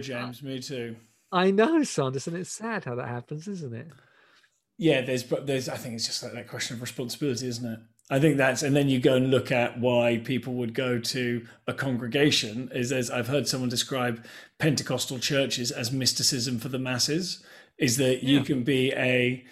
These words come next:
Speaker 2: forty-five-year-old accountant in, uh, <clears throat> Charlotte, and you can go to your local megachurch and you're gonna have,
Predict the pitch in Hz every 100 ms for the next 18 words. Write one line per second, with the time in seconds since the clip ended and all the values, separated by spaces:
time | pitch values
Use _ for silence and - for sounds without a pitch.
0 | - - - 156 120 117 156 135 123 131
1 | 127 123 123 127 127 139 135 127 147 123
2 | 123 - - 139 127 123 120 123 123 127
3 | 120 117 123 - 110 - - - - _
4 | - - - 151 139 135 123 143 - -
5 | - _ - 151 143 139 139 139 139 165
6 | 175 147 139 147 135 131 - 139 131 135
7 | 123 135 127 127 - 147 175 165 139 135
8 | 123 139 120 120 135 123 127 151